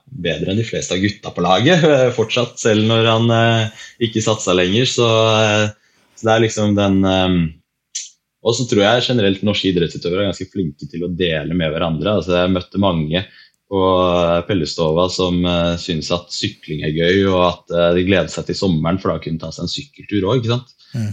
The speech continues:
Speaker 1: Eller, og jeg har lyst til å gå på rulleski, noe som er he-, helt sykt å si hvis man hadde sett to år tilbake i tid, men det er liksom sånn der, jeg har lyst til å prøve noe nytt, vi ønsker å bli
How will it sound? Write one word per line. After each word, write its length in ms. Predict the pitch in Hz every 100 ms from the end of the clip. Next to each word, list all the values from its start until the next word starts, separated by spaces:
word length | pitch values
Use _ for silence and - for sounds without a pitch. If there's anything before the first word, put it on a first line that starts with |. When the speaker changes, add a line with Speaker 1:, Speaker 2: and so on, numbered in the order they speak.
| 98
Speaker 1:
Eller, 360 | 95 92 90 87
og 60 | 95
jeg 180 | 87 98
har 120 | 98
lyst 140 | 82 -
til 60 | 87
å 20 |
gå 40 | -
på 80 | 101
rulleski, 540 | 98 78 73 101 113
noe 180 | 104 82
som 160 | 92
er 220 | 85 82 85
he-, 380 | 85 87 82 - - - _ -
helt 240 | 82 76
sykt 380 | - 82 80 -
å 60 | 82
si 160 | 92 101
hvis 200 | 87 92
man 180 | 90
hadde 240 | 92 90 87
sett 220 | 92 -
to 80 | 95
år 220 | 85 85
tilbake 380 | 87 90 80 -
i 160 | 90 87
tid, 220 | 117 131 117
men 140 | 117
det 80 | 110
er 80 | 107
liksom 260 | 110 110
sånn 160 | 104 104
der, 140 | 92
jeg 160 | 95 95 - _ _ -
har 80 | 160
lyst 220 | 120 -
til 80 | 143
å 60 | 151
prøve 220 | 107 101
noe 100 | 127
nytt, 300 | 139 143 -
vi 140 | 117 120
ønsker 400 | 107 - 101 107
å 60 |
bli 160 | 107